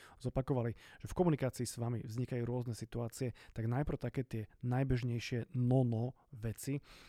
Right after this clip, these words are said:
asi slovného charakteru, eh, keby ste chceli povedať, alebo ja nejaké poviem a vy ma doplníte. Jednak je používanie slovo, slova slepý voči,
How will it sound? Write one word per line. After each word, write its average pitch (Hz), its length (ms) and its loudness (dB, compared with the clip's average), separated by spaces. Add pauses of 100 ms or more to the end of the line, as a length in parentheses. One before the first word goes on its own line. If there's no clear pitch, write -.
(200)
asi 127 240 -2
slovného 123 560 2
charakteru, 123 520 0
eh, - 440 -6 (400)
keby 123 240 -2
ste - 160 -4
chceli 117 240 -2
povedať, 127 400 2
alebo 113 320 -4
ja 113 80 0
nejaké 113 240 -4
poviem 113 420 -2 (220)
a 117 80 -6
vy 113 80 -2
ma 107 80 -2
doplníte. 131 640 4 (200)
Jednak 131 360 2
je 123 80 4
používanie 120 600 -2
slovo, 117 440 -6
slova 117 320 -8
slepý 131 480 -4
voči, 135 400 -6